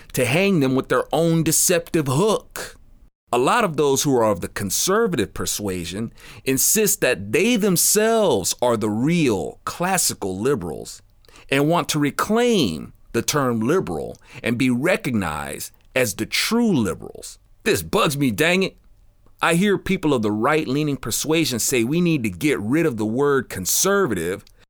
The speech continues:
because it doesn't have the cool factor or something, and it repels people. Meanwhile, these weenie left-leaning liberals are able to hijack the words conservative,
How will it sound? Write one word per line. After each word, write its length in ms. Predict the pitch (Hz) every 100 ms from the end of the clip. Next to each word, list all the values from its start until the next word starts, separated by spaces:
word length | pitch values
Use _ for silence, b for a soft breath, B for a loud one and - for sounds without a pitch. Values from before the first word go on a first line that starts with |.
| -
because 400 | 147 - 185 147
it 120 | 131
doesn't 280 | 135 180 151
have 320 | 135 151 143
the 60 | 104
cool 480 | - - 233 233 202
factor 540 | - 139 101 - 92
or 60 | 78
something, 540 | - 98 - - - - - - B B
and 140 | 135 135
it 40 |
repels 600 | 135 131 - 196 202 190
people. 500 | - 110 82 62 - - - - B B B
Meanwhile, 920 | - 104 175 226 170 101 101 110 127 B B
these 240 | 147 120
weenie 480 | 120 156 220 220 196
left-leaning 720 | 170 170 170 151 165 160 143
liberals 320 | 170 151 120
are 140 | 110 -
able 200 | 156 139
to 80 | 101
hijack 680 | - 175 190 185 156 139
the 100 | -
words 460 | 120 127 143 135 123
conservative, 1080 | - 110 - - 170 175 165 170 175 175